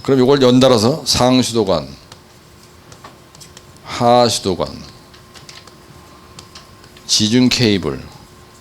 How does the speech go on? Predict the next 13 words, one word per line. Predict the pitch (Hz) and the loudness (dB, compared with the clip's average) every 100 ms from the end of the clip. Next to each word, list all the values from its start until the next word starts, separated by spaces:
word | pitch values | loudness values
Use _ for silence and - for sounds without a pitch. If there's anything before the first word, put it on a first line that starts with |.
| - - - - - - - - - - - - - - - | -20 -20 -20 -20 -20 -20 -20 -20 -20 -20 -20 -20 -20 -20 -20
통신 | - 139 135 135 123 | -8 -2 0 2 2
케이블, | 127 113 92 71 67 - - - - - - - - - - - - - - - - - - - - - - - - - - - - - - - - - - - - - - - - - - - - | 2 2 0 -4 -10 -16 -20 -20 -20 -20 -20 -20 -20 -20 -20 -20 -20 -20 -20 -20 -20 -20 -20 -20 -20 -20 -20 -20 -20 -20 -20 -20 -20 -20 -20 -20 -20 -20 -20 -20 -20 -18 -18 -18 -20 -20 -20 -20 -12
그 | 107 | 0
다음에 | 113 113 | 2 4
석유 | 101 - 143 123 | 0 -2 -2 0
탐사, | 127 104 82 71 - - - - - - - - - - | 0 0 -4 -8 -10 -14 -20 -20 -20 -20 -20 -20 -20 -18
석유 | - - 131 139 | -8 -2 0 0
탐사할 | - 123 117 113 104 | 0 0 2 0 0
때도 | 113 110 | -2 -4
쓰는 | - 85 | -6 -6
거예요. | 73 73 - - - - - - - - | -10 -16 -20 -20 -20 -20 -20 -20 -20 -8
중동 | - 117 120 123 | 0 2 4 4
지방에서 | 113 113 113 127 139 | 4 4 4 2 -2